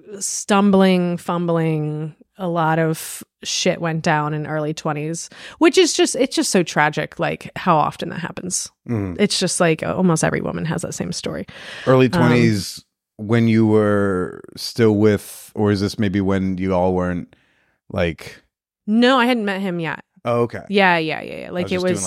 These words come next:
Speaker 2: like, age
Speaker 1: we met
Speaker 2: math
Speaker 1: at
Speaker 2: in my head.
Speaker 1: twenty-one, so it was basically between seventeen and twenty-one.
Speaker 2: Oh, okay. Oh, okay.
Speaker 1: It was, like, chaos.
Speaker 2: The earliest of the twenties, as in, like,
Speaker 1: Yes.
Speaker 2: twenty.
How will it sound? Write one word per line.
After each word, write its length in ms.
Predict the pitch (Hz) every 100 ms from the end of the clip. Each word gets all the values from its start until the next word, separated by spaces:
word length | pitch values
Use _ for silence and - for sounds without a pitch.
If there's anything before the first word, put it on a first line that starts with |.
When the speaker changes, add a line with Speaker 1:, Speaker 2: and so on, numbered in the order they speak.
| 90 185
Speaker 2:
like, 80 | 190
age 40 |
Speaker 1:
we 140 | 233
met 140 | 240 233
Speaker 2:
math 60 |
Speaker 1:
at 0 |
Speaker 2:
in 20 | 220
my 0 |
head. 140 | 185
Speaker 1:
twenty-one, 680 | 220 202 190 180 156 151 165
so 160 | 196
it 20 |
was 120 | 185 -
basically 400 | 220 240 277 233
between 420 | 208 - 196 180
seventeen 600 | - 185 165 165 175 156
and 120 | 151
twenty-one. 560 | - 160 165 - 87 92
Speaker 2:
Oh, 140 | 139
okay. 200 | 127 117 135
Oh, 120 | 135
okay. 80 | 196
Speaker 1:
It 60 |
was, 180 | 190 -
like, 340 | 180 156 - - _ -
chaos. 520 | - 156 139 143 -
Speaker 2:
The 100 | 135
earliest 420 | 151 143 123 107
of 100 | 113
the 100 | 92
twenties, 420 | - 90 62 - -
as 120 | 175
in, 60 | 170
like, 220 | 139 107
Speaker 1:
Yes. 180 | - -
Speaker 2:
twenty. 380 | - 131 101